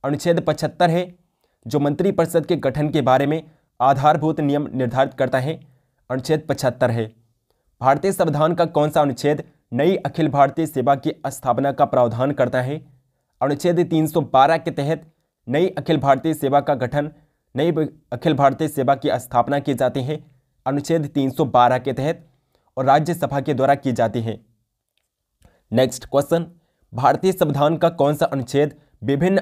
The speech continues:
आधारों पर किसी भी भारतीय नागरिक के साथ भेदभाव से संबंधित है? अनुच्छेद पन्द्रह है दोस्तों। अनुच्छेद पन्द्रह में बताया गया है कि कोई भी व्यक्ति किसी भी व्यक्ति के साथ जात, लिंग, धर्म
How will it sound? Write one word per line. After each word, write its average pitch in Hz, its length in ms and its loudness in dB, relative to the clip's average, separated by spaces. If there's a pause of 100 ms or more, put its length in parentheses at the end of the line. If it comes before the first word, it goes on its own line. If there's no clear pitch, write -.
आधारों 139 400 4
पर 160 160 0
किसी 156 360 -4
भी 170 280 -2 (340)
भारतीय 156 360 4
नागरिक 151 400 0
के 151 80 -2
साथ 143 200 2
भेदभाव 131 520 0
से 151 140 -4
संबंधित 120 500 -2
है? 110 180 -4 (580)
अनुच्छेद 170 420 2
पन्द्रह 156 300 4
है 165 80 2
दोस्तों। 160 400 -2 (400)
अनुच्छेद 151 400 -4
पन्द्रह 156 300 4
में 180 120 2
बताया 143 260 4
गया 139 140 -2
है 165 100 -4 (500)
कि 143 80 -4
कोई 180 260 2
भी 165 140 2
व्यक्ति 156 300 -2
किसी - 600 -6
भी 180 140 2
व्यक्ति 156 300 -2
के 160 120 -2
साथ 147 220 4 (140)
जात, 143 320 4 (220)
लिंग, 147 260 -2
धर्म 143 320 2